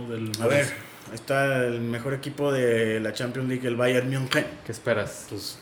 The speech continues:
Speaker 1: de nuevo, todo, sextete, obligados a ganarlo todo.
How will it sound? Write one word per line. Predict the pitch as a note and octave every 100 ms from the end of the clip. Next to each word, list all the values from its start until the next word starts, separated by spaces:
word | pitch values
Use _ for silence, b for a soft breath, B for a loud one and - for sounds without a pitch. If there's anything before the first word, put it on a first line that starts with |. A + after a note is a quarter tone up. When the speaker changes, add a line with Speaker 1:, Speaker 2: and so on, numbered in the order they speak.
| G#2
Speaker 1:
de | G2+
nuevo, | A2 C3 C#3 D#3 F3 E3 B2+
todo, | B2+ A#2+ C#3+ D#3+
sextete, | - A#2 G#2 - - C3 C3 D3 D3+ - - -
obligados | C3 A#2 A#2 A#2+ C3 B2+
a |
ganarlo | A#2+ A#2 A#2 B2
todo. | - C3+